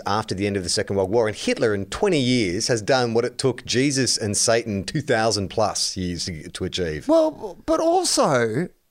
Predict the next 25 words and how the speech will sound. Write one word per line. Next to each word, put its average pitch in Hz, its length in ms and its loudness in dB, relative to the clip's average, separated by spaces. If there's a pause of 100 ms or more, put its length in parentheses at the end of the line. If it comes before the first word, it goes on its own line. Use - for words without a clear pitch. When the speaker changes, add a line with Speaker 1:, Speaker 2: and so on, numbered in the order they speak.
(540)
Speaker 2:
well, 214 220 0
you 247 180 6
know 262 120 4
what, 247 100 4
I, 202 220 4 (420)
I 180 80 4
think 226 240 0
Hitler 190 380 4
is 151 120 4
such 151 320 0
a 131 300 4 (540)
subjective 127 880 0
choice. 143 360 2
It's 147 120 -4
such 170 200 2
a 147 60 4
Western 123 480 2
Speaker 1:
Yeah. 117 280 4
Speaker 2:
view 143 180 4
of, 117 280 0
like, 113 220 2
somebody 117 400 2
who 120 100 2
believes 113 340 2
that 120 140 -2